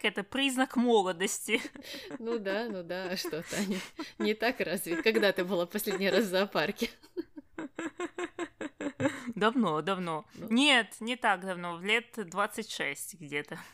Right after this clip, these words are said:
Speaker 2: Ну вот, всё же молодая была ещё. <laughs>
Speaker 1: Не то, что сейчас.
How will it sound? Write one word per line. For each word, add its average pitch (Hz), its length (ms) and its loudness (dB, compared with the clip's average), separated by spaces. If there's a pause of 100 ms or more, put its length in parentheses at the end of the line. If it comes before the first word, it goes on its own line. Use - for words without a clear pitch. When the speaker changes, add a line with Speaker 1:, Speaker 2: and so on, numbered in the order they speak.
(300)
Speaker 2:
Ну 277 320 0
вот, 175 220 2
всё 196 220 -2
же 208 120 0
молодая 180 520 4
была 143 420 -4
ещё. 151 680 -2 (200)
<laughs> - 2500 -2
Speaker 1:
Не 208 300 2
то, 247 160 4
что - 200 -2
сейчас. 202 520 2